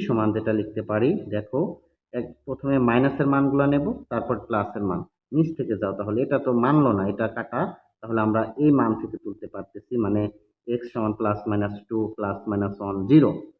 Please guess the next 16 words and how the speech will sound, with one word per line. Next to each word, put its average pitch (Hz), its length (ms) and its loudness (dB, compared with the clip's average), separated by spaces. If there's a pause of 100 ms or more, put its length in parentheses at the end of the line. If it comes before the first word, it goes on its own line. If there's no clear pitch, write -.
এগুলা 117 240 4
নিতে 113 240 0
পারবো। 110 240 2 (280)
তাহলে 117 300 -2
নাও, 147 120 4 (520)
মাইনাসের 117 380 2
মানগুলো 110 500 0
আগে 107 180 4
নাও, 135 120 4 (100)
মাইনাস 107 260 2 (120)
টু, 113 120 2 (1500)
মাইনাস 101 360 0
ওয়ান, 113 220 4 (420)
তারপর 107 280 -8
কত? 107 140 -4 (260)
জিরো। 107 220 4